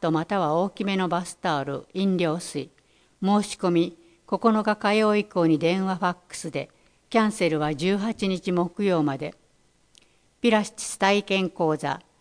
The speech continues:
健康マイレージ佐野ポッポ大賞。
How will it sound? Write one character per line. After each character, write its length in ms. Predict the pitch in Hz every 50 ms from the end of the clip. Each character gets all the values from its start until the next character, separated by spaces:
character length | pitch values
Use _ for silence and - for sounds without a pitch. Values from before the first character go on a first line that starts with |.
| _ _ _ _ _
健 220 | - 214 220 214 214
康 180 | 226 214 208
マ 200 | 208 208 208 202
イ 60 | 202 190
レ 140 | 196 190
ー 40 | 170
ジ 140 | 160 170 165
佐 140 | 190 175 175
野 100 | 190 185
ポ 160 | - 185 175
ッ 20 | 165
ポ 220 | - - 156 156
大 240 | - - 147 147 151
賞。 360 | - - - 151 131 131 -